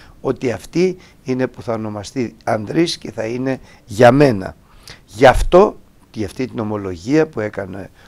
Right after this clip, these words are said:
ο Αδάμ, ο Θεός λέει, «Δια τούτο θα αφήσει ο άνθρωπος τον πατέρα αυτού», προφητικά μιλάει ο λόγος του Θεού,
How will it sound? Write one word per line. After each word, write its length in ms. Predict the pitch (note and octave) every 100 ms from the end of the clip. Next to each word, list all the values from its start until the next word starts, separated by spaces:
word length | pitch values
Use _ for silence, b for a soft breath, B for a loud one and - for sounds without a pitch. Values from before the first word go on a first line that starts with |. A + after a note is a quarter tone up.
| b
ο 320 | - A2 G#2 F#2 D#2+
Αδάμ, 440 | - G#2 D3 F3 F3 B B B
ο 100 | -
Θεός 400 | - B2+ B2 G2+
λέει, 200 | B2+ D#3+
«Δια 260 | D3 B2 G#2+
τούτο 480 | - D#3 D#3+ G#3 - B B B
θα 180 | - C3+
αφήσει 520 | C3 - B3 A#3 -
ο 80 | C3
άνθρωπος 520 | A#2+ A#2 A#2 A#2 A#2
τον 120 | - A2+
πατέρα 420 | G#2 - A#2+ G#2+
αυτού», 380 | G2 C3 A2+ F2+ _
προφητικά 600 | A#2 A2+ A2 A2 A2+ A#2
μιλάει 360 | G#2+ G#2+ G#2
ο 40 | G#2+
λόγος 400 | - A#2 G2+ -
του 100 | G#2+
Θεού, 320 | - A2+ A2